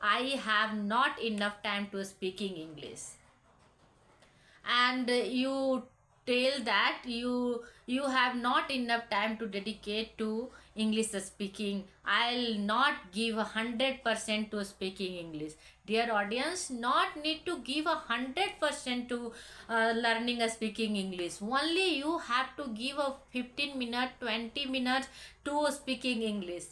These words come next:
When you give a fifteen minute to twenty minute daily to speaking English, you can improve your, uh, speaking English. You can improve your vocabulary. You can, you improve your,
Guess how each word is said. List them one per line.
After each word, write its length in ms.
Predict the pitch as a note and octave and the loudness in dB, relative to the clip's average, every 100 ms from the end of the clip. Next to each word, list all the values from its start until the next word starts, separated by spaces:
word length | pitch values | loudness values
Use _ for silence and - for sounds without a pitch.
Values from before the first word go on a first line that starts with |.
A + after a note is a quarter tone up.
| G3 | -10
When 320 | G#3+ C#4 D#4+ F#4+ - - - - | 0 2 2 -2 -12 -20 -20 -8
you 240 | A3+ B3+ B3 G3+ | -4 -2 -2 0
give 300 | D4+ F4 D#4+ | 2 2 0
a 180 | C#4+ - | -2 -4
fifteen 420 | A#3+ A3+ - C4+ | -8 -8 -8 -6
minute 300 | C4+ C4 B3+ | -2 -2 -2
to 80 | C4 | -4
twenty 480 | B3 A3 A3 A3+ D#4 | -2 0 0 0 0
minute 440 | C4+ B3 B3 G3+ | 0 0 0 -2
daily 640 | - A#3+ B3+ D4+ C4+ D4+ - - - - | 0 2 4 2 0 -4 -10 -20 -10 -2
to 120 | C4 | -2
speaking 540 | B3+ C4+ B3+ D4+ C4+ | 0 -6 0 -2 0
English, 500 | A#3+ A#3+ A#3 C4 D4+ | -4 -2 -2 -2 -4
you 220 | C#4+ F4 F#4 | -4 -4 0
can 240 | F4 E4+ | 0 0
improve 640 | D#4 D#4 - D#4+ F#4 A4+ G#4 | -4 -8 -8 -2 2 4 4
your, 300 | F4 B3+ - - - - - | 0 -2 -10 -18 -20 -20 -6
uh, 240 | A3 A3+ | 0 2
speaking 420 | A3 - - A3 G3 | 0 -2 -2 0 0
English. 440 | E3+ C#3 C3 - - - _ _ | -2 -8 -10 -12 -14 -18 _ _
You 140 | C#4+ | -6
can 240 | D#4 D#4+ D#4+ | 0 -2 0
improve 640 | C#4+ D#4 - F#4+ A4 G#4 | -4 -4 0 4 4 4
your 180 | F4+ C4 | 2 2
vocabulary. 840 | A3+ A3 F3+ F#3 F#3 C#3+ C#3 C3+ - _ _ _ | 0 2 2 2 -2 -2 -6 -14 -20 _ _ _
You 260 | A3+ E4 E4 | -2 0 2
can, 240 | C4 C4 | 0 0
you 480 | A3 G3 A#3 B3 B3 | -2 -4 -4 -6 -6
improve 600 | C4 C4+ B3+ D#4+ G#4 G4 | -6 -6 -2 2 2 4
your, 300 | D#4 C#4 C4 | 4 4 2